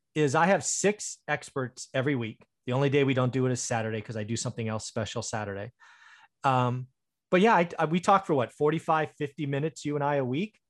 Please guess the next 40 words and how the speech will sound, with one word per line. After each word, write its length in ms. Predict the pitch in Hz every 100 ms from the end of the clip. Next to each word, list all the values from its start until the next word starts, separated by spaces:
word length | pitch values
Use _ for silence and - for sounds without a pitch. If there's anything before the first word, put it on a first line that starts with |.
| - -
That's 260 | 185 -
three 220 | - 160
pieces 360 | 160 165 - 143
of 80 | 139
content 460 | 143 143 151 139
for 100 | 139
Thursday. 440 | 127 151 170 - - _ _ _ -
Anna 300 | 127 143 156
and 140 | 143
I 140 | 143 139
talk 380 | 147 139 139 _
on 160 | 131 127
Wednesday. 400 | 135 151 165 156
That's 200 | 131 127
three 200 | 139 131
pieces 380 | 127 135 139 127
of 80 | 123
content 440 | 127 123 135 127
for 100 | -
Wednesday. 400 | 117 131 - -
So 260 | - 131 110 - - - - -
again, 240 | 139 175
my 160 | 156 143
experts 440 | 147 - 170 160
are 80 | 160
a 60 | 147
part 180 | 147 147
of 80 |
that. 160 | 175 208
I 100 | 139
do 200 | 131 151
a 60 | 143
daily 400 | 120 131 143 147
financial 540 | - 131 131 139 160
show, 240 | 143 147 151
which 240 | 139 -
is 120 | 123
the 100 | 120 -
fourth 260 | 139 143 -
piece. 320 | 180 220 -